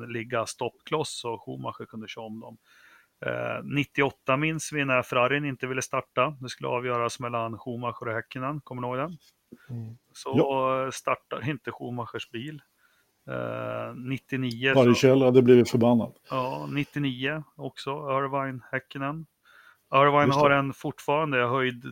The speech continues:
Speaker 1: höjd i dunkel varför hans helg var så dålig i Japan det året. Det
Speaker 3: Han var väl bakis?
Speaker 1: Ja, eller tvärtom då. Eh, oj, vad rabblar. Sen i-, när McNish klyver räcket i hundratrettio R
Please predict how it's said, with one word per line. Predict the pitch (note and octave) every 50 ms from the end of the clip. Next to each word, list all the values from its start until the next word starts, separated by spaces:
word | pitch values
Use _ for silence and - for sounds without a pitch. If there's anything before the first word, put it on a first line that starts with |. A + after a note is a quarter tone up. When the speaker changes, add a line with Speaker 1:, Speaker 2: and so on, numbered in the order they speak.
| B2 C#3+ E3+ G3 D#3 C#3+ A#2+
Speaker 1:
höjd | B2+ D#3+ D#3 D3 C3+ C#3 D3
i | C3
dunkel | A#2 C#3 D3+ F3+ F#3+ - - - C3+ B2 A#2+
varför | A#2+ A#2+ A#2 - - B2
hans | A#2 C3 B2 - -
helg | C3 C3 D3 D3+ B2+
var | A2 A#2 A2+
så | - - A#2
dålig | B2 A#2+ B2 A#2+ B2+ C#3+
i | C3+
Japan | B2 B2 C3 C3 - _ A#2 G2
det | G#2 G#2
året. | G2+ G#2 G2+ G#2 G#2 G#2+ G2+
Det | - B2 A#2+ B2 B2 A#2+ A2+ G#2+ - _ _ _ _ _ - - - - C#3+
Speaker 3:
Han | C#3+ C#3+ C#3+
var | D3 C3+
väl | B2 A2
bakis? | F#2 G2 A#2+ E3 D#3+ - - D#2 - - _ _ _ _ _
Speaker 1:
Ja, | - A#3 B2 B2+ C#3 C3 B2 B2 B2+ C3+ B2+
eller | A#2+ A#2+ A#2+ A#2+ A2+ B2 E3 C3 G#2+ - _ _ _ _ _ -
tvärtom | B2+ - - _ - D#3 D#3 C#3 A#2+
då. | A2 G#2+ G#2+ A2 _ - D#3+ C3
Eh, | B2 A#2 A2+ A2+ A2 A2 A2 G2+ G#2+ G#2+ - _ _ _ _ _ _ _ _ _ _ _ _ _ _ _ _ _ -
oj, | D3+ E3
vad | D#3+ D3 C3+ B2
rabblar. | A2+ A2+ A2+ A#2 A#2 A#2 A2
Sen | - - C#3 C#3+ D#3+ E3 D3+ D3+ D#3 D#3
i-, | D#3 C#3+ A#2+ A#2+ B2+ B2 B2 A2 - - G#3 - - - - _ _ _ _
när | - F#3+ C#3 C#3 C3+ C3 C3 C3 C3 B2+ B2+ B2 A#2+ A#2+ B2
McNish | B2 B2 C3 C3+ C#3 C3 - - - D3 D3 E3+ D#3+ - - - - -
klyver | - - D3+ C#3+ C3+ B2+ A#2+ C3 B2+
räcket | B2 B2+ A#2+ - _ _ - F3 D#3 - -
i | B2
hundratrettio | A#2+ B2 A#2+ A#2 - - B2+ A#2+ - - _ _ C3 C#3
R | D2 D#2+ - B2+